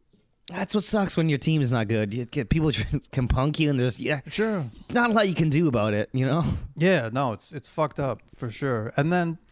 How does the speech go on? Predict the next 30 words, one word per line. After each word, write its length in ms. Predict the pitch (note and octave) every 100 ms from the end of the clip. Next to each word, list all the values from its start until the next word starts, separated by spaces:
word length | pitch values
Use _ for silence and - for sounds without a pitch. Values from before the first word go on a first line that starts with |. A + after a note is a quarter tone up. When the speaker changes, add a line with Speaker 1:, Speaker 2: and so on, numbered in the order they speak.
| - _ _
Speaker 2:
the, 60 | D#3
but 220 | C#3+ E3+
just 400 | - F#3 - -
not 180 | D3+ D3
to 240 | - A2+ - -
dwell 260 | A#2+ A2+ B2
on 140 | B2
it, 100 | F#2+
but 120 | A2 G#2+
that 240 | A#2 A#2
loss 380 | A2+ A#2+ C#3+ -
to 60 |
the 100 | C3
Wizards, 680 | A2 G#2+ G#2+ G2+ F2+ - - _ _ _ _ _ _
when, 140 | - A#2
<laughs> 20 |
first 400 | - - C#3+ -
of 80 | D#3+
all, 300 | D3 C3 - _ -
Kyle 240 | B2+ A#2+
Lowry 220 | A2+ A2
didn't 180 | G#2+ G#2+
even 200 | G2+ G2
play, 420 | - A#2+ G2+ G2 - _ _ _ _ _ _ _ _ _ - A3 - - - D#3+
which 220 | C#3 -
is 100 | A#2
okay. 340 | A#2 B2+ A2
We're, 200 | G#2+ A#2+
you're 200 | A#2+ A#2
really 460 | A#2 A2+ B2+ G#2+